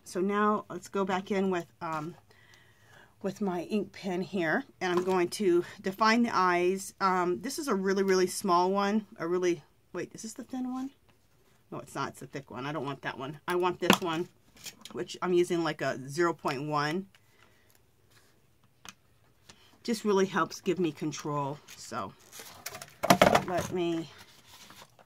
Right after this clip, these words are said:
make sure I'm still in frame. Okay. So let me redefine the eye again.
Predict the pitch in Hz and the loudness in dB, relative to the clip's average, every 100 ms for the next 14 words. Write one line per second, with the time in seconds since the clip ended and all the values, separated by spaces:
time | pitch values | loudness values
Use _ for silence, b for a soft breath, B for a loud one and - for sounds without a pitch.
0 | _ _ _ _ _ _ _ 196 - - | _ _ _ _ _ _ _ -20 -20 -16
1 | 185 180 - - - - - - - - | -14 -14 -18 -18 -18 -20 -16 -16 -12 -10
2 | 160 - - - - _ _ _ _ _ | -10 -10 -12 -14 -16 _ _ _ _ _
3 | - b b b b b b - - - | -20 b b b b b b -12 -8 -2
4 | 214 175 117 - 202 196 - 226 196 202 | 2 2 0 -4 0 0 2 2 4 2
5 | 220 226 226 226 226 - 196 196 185 175 | 0 0 2 4 2 2 -2 0 -2 -6
6 | 180 151 135 139 208 | -6 -4 -4 -2 -4